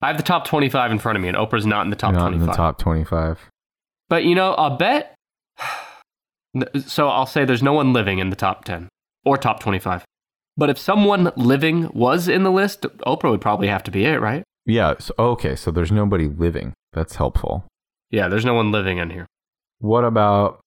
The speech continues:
Speaker 2: uh, Susan B. Anthony?
Speaker 1: No, not in the top twenty-five.
Speaker 2: Okay.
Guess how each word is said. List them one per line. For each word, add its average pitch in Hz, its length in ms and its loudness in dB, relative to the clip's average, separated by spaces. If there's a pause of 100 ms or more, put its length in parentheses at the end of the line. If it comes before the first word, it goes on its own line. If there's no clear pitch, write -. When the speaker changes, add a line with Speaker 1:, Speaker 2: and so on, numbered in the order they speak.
(140)
Speaker 2:
uh, 87 400 -2
Susan 107 640 2
B. 85 260 2
Anthony? 78 580 -4 (500)
Speaker 1:
No, 101 280 0
not 107 220 0
in 120 60 -4
the 110 80 -2
top 120 320 -4
twenty-five. 110 1040 -4 (220)
Speaker 2:
Okay. 69 380 -8